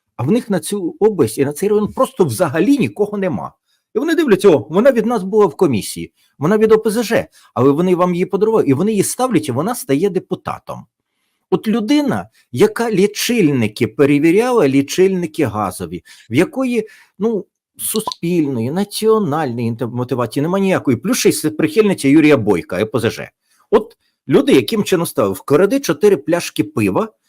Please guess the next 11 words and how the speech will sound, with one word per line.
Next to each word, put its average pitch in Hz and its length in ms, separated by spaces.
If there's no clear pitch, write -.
і 160 80
стань 233 320
депутатом 165 560
від 147 160
«Слуг». - 460
Отаким 214 380
чином 240 340
приходить 190 400
у 165 40
Верховну 170 400
Раду. 78 320